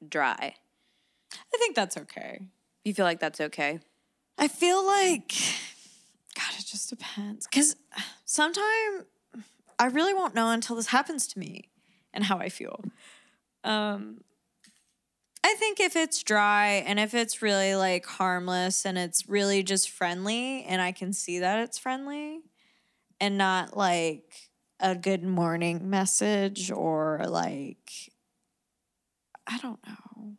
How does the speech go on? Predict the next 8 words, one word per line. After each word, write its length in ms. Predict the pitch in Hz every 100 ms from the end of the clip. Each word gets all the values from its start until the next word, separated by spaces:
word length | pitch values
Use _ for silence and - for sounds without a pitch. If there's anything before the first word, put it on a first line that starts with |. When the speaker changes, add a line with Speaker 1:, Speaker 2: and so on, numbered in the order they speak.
| _ _ _ _ _ _
Speaker 2:
Does 120 | -
that 100 | 302
make 140 | 359 381
sense? 500 | 285 285 302 - - -
Am 80 |
I 60 | 254
making 380 | 339 330 - 269
sense? 480 | - 269 285 -